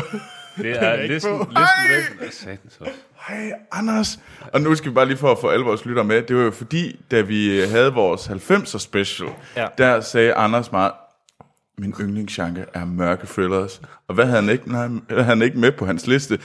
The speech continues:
Speaker 3: Silence of the Lamb.
Speaker 2: Den er ikke mørk nok.
Speaker 3: Den er åbenbart <laughs> ikke mørk nok. Øhm, og nu, Anders, nu handler det kun om thrillers.
Speaker 2: Ja,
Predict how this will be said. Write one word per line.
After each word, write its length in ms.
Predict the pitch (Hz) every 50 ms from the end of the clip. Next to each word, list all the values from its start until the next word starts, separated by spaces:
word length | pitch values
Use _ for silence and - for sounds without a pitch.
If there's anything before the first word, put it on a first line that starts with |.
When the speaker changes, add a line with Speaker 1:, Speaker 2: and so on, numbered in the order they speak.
| - -
Speaker 3:
Silence 560 | - - - - - - 92 90 90 - -
of 80 | 71 85
the 100 | - 98
Lamb. 280 | 92 98 117 139 160 147 - - - - - - - - - - - - _ - 196 226
Speaker 2:
Den 80 | 131 135
er 40 |
ikke 140 | 143 143 143 123
mørk 320 | 123 120 123 147 - - 113 90
nok. 280 | 101 101 - - - - _ -
Speaker 3:
Den 120 | 139 147 147
er 40 | 143
åbenbart 380 | 147 151 151 170 170 - - - - -
<laughs> 200 | - - - -
ikke 40 | 196 202 180 160
mørk 280 | - - - 156 -
nok. 300 | 143 147 139 139 139 - - - - - - 139 -
Øhm, 560 | 117 123 127 127 131 131 131 127 127 123 120 - - - - - - _
og 360 | 131 139 139 135 135 135 135
nu, 880 | 139 147 175 226 254 240 226 214 202 185 175 165 156 151 147 139 135 123 - - _ _ _ _ _ _ -
Anders, 420 | 143 156 160 170 165 151 - - _ _ _ _ _ _ _ _ _ _ _ _
nu 60 | - 143
handler 220 | 139 151 202 220
det 100 | 190 -
kun 140 | - 196 220
om 60 | 247
thrillers. 480 | - - 208 254 302 294 - - - _ _ _ _ _ -
Speaker 2:
Ja, 160 | 139 170 196